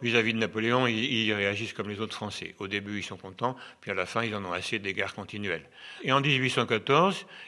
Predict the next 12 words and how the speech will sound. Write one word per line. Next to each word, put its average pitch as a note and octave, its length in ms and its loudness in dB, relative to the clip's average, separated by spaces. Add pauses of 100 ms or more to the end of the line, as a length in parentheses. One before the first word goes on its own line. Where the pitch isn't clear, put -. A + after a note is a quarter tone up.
(160)
ils C3 140 4
n'ont B2 180 4
pas D3+ 360 8 (200)
de A#2+ 100 2
crainte B2 480 2
spécifique, G#2+ 920 -6
euh, G#2+ 160 -2 (260)
d'autant C3 240 2
plus D3+ 220 0
que D3 80 4
la C3+ 140 6
charte - 440 2